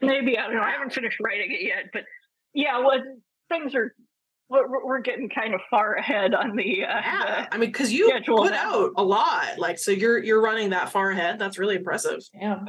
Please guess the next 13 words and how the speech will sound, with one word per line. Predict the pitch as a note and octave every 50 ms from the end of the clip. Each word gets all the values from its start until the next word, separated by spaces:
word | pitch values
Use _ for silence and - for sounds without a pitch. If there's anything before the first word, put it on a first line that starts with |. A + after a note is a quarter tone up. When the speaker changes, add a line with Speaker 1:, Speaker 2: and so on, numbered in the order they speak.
| -
Speaker 1:
Yeah, | - C#4 E4 F4 D#4+ C#4 C4 C4+ D#3 F#3 G#3 - -
yeah. | C4 A#3+ C4 A#3+ A3 G#3+ - G#3+ A#3 A3+ A3+ A3 G#3+
Uh, | G#3+
it, | G#3+ A3+ - - -
it, | C#4 D4+ C#4+ D4+ D#4+ - -
I | C#4 D4
mean, | E4 D4+
it's | C#4 B3 -
great | G3+ G#3 A#3 C4+ D4+ F4 D4 -
on | C4 C4+ C4+
the | B3+ A3+
one | B3 C4+ C#4+
hand | D4+ C#4+ C#4+ D4 D4